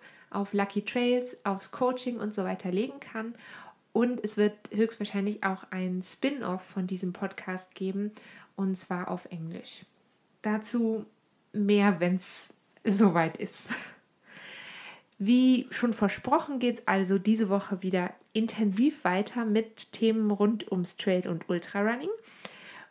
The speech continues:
Und zwar möchte ich euch heute gerne die itra vorstellen. Das ist die International Trail Running Association. Und, ähm, ich weiß, dass so ein bisschen,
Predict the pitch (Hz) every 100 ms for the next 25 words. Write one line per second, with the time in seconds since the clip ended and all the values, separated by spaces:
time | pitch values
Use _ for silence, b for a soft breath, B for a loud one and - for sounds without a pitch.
0 | _ 220 220 214 208 214 - - - 214
1 | 202 220 - - 196 - 214 226 254 254
2 | 254 247 196 196 202 208 - - 196 196
3 | - - 233 262 - 180 160 - - 175
4 | - 180 170 175 185 196 - 202 220 233
5 | 226 196 196 - 196 190 - 196 190 180
6 | 165 165 175 - 190 - 180 180 - -
7 | - _ _ B B B B B B B
8 | 214 208 202 208 196 196 180 180 185 _
9 | _ _ _ _ _ 226 214 - 214 240
10 | 330 392 - 240 233 208 - 254 262 -
11 | 311 311